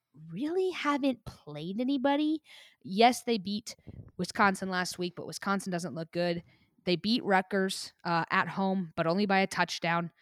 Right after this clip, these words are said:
Uh, then they have wins over Northern Illinois and Western Michigan, and then they blew out Washington at home, but Washington doesn't look good either. Nebraska at home is picking up. What did we get this at?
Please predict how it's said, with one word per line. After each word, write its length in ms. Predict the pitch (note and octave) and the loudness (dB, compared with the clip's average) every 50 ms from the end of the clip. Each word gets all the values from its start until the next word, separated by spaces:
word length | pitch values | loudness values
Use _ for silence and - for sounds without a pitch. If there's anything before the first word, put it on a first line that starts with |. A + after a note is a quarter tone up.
| _ - - - _ _ | _ -20 -20 -20 _ _
Uh, 360 | D#3+ E3 E3 D#3+ D#3+ D#3 B2 | -2 0 0 2 0 0 0
then 160 | E3+ F#3+ G3 | 0 0 0
they 80 | G#3 G3 | 0 0
have 160 | F#3+ G3+ E3 | 0 -2 -2
wins 340 | F3 G3 G3 G3 G3 F3+ - | 0 0 0 0 -2 -4 -2
over 380 | - F3+ F3+ E3+ F3+ F3 E3+ - - _ F3+ | -2 -2 0 2 2 2 0 0 -2 _ -2
Northern 360 | F3 F#3 G#3 A3+ A3+ A3+ A3 | 0 2 2 4 4 4 2
Illinois 560 | G#3 G3+ G3 F#3 F#3 F3+ F#3 F#3 F3+ F3+ F3+ - _ - _ _ - | 4 4 4 4 4 4 4 4 2 2 -2 -4 _ -20 _ _ -6
and 120 | F3 F3 | -2 0
Western 280 | F#3 F#3+ F#3 - F#3+ F#3 | 2 0 0 0 -2 -2
Michigan, 380 | F#3 - - F3+ F3+ F3 F3 | -2 -2 -2 -2 -2 -2 -2
and 140 | - - F3+ | -4 -4 -4
then 120 | F#3 F3+ | -2 0
they 100 | F3+ F3 | 0 -2
blew 300 | E3+ D#3+ F3 G3 B3+ C#4 | -2 -2 0 2 4 6
out 180 | B3 A3 F#3+ - | 6 6 6 6
Washington 640 | F#3 G#3 A#3 B3 - - A#3 G3+ - - G3 F#3 F#3 - | 8 8 8 8 6 2 0 -2 -2 -2 -2 -2 -2 -2
at 160 | - F3 E3 - | -2 -2 -2 -2
home, 500 | - - - A#3+ A#3 A3+ G#3 G3+ G3 F3+ - - - - _ | -4 -4 0 2 4 4 4 2 2 -2 -4 -14 -20 -18 _
but 100 | - F3+ | 0 2
Washington 460 | E3 F3 F#3 B3 - - B3+ A3 A#3+ | 6 6 6 6 6 2 2 2 2
doesn't 240 | A3 G#3+ F#3+ G3 C3+ | 2 2 0 0 -4
look 160 | D#3+ G3 - | -4 -6 0
good 140 | - F#3+ F3+ | 0 0 0
either. 360 | - F#3 F#3+ F#3 G3 F#3+ F3+ - _ _ - - - - _ _ _ | 2 -2 0 2 4 2 2 0 _ _ -20 -20 -20 -20 _ _ _
Nebraska 640 | - G3+ F#3+ E3+ F#3+ A#3 E4+ G#4 - - - C#4 G3+ - | 0 0 2 4 6 8 8 6 6 2 4 4 4 6
at 160 | G3 G3 - G3 | 6 4 4 2
home 540 | - - - A#3 A#3 A3 G3 F3 E3 E3 - - | -4 -2 2 4 4 6 4 4 2 0 -2 0
is 260 | F3+ F#3+ F#3 E3+ E3+ - _ | 2 2 2 2 -2 -8 _
picking 460 | - - - C4+ - - A#3 G#3 - | -10 -4 -4 -4 0 0 0 0 0
up. 240 | - G3 F#3+ - - | 2 0 0 4 4
What 80 | B3+ | 2
did 120 | C4+ B3 G3+ | 4 4 2
we 120 | G3 F#3+ | 0 0
get 180 | D#3+ F3 E3+ - | 0 -2 -2 -2
this 240 | - D#3 D3+ - - | -6 -8 -6 -6 -8
at? 220 | C#3 A#2 - | -8 -8 -10